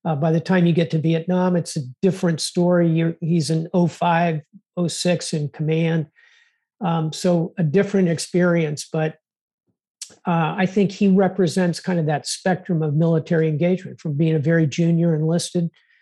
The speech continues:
to being a, a, you know, kind of an oh,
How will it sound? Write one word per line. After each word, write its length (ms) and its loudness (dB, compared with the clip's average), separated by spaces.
to 80 -2
being 240 2
a, 240 0
a, 160 -2
you 220 0
know, 140 -2
kind 200 -2
of 80 -2
an 220 -4
oh, 260 0